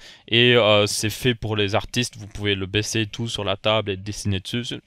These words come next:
franchement assez intéressant, mais très cher. Mais du coup, le truc qu'on pourrait se dire, c'est, hey, pourquoi pas un Surface Phone ? Un téléphone qui tourne sur Windows dix entièrement, avec une interface peut-être faite pour le mobile, et puis derrière il y avait du Windows dix quand même,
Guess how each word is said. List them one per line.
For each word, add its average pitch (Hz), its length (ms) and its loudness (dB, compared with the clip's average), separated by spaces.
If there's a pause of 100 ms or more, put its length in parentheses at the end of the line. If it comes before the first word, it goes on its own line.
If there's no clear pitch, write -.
(140)
franchement 147 540 2
assez 123 240 2
intéressant, 117 400 4
mais 95 140 0
très - 180 -6
cher. 117 320 2 (500)
Mais 127 60 2
du 170 140 -2
coup, 262 220 2
le 151 120 4
truc 247 240 -2
qu'on 160 140 0
pourrait 147 160 4
se 135 60 0
dire, 175 140 2
c'est, 131 200 4 (180)
hey, 170 260 6 (120)
pourquoi 113 340 4
pas 104 200 4
un 113 120 6
Surface 131 640 2
Phone ? 160 640 4 (500)
Un 113 120 6
téléphone 139 480 4
qui 117 400 -2 (120)
tourne 110 300 2
sur 101 180 -4
Windows 104 400 0 (120)
dix - 600 -2 (200)
entièrement, 110 560 2
avec 110 220 -2
une 101 100 2
interface 98 420 -4
peut-être 101 320 -6
faite 110 260 -2
pour 98 200 -8
le 95 80 -4
mobile, 104 400 0 (440)
et 110 80 6
puis 117 320 0
derrière 110 380 4
il 120 40 0
y 104 40 4
avait 104 160 -2
du 104 80 -6
Windows 101 320 -2
dix 98 260 -10
quand 101 140 -2
même, 151 180 0